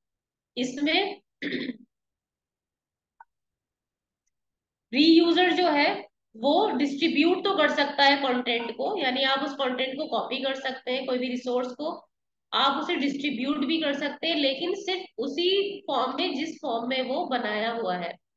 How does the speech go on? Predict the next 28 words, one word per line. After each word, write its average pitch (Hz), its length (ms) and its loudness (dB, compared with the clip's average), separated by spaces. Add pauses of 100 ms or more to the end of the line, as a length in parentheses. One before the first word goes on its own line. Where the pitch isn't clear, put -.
(360)
उसमें 311 360 2
आप 294 200 4
बिल्कुल 277 460 0
कोई 285 220 0
change 269 320 -2
नहीं 277 180 2
कर 262 120 2
सकते, 254 460 -2
कोई 277 160 0
adaptation 220 760 -2
आप 226 240 -2
नहीं 226 140 -2
कर 220 160 -4
सकते, 240 600 -6 (1400)
और 226 260 6
कोई 339 260 6
उसका 330 300 4
commercial 269 560 2
use 277 400 2
आप 294 260 4
नहीं 277 260 2
कर 220 120 0
सकते। 190 500 -10
तो 254 80 -2
ये 269 380 0 (320)
most 330 260 2
strict 262 720 -2
licensing 254 540 0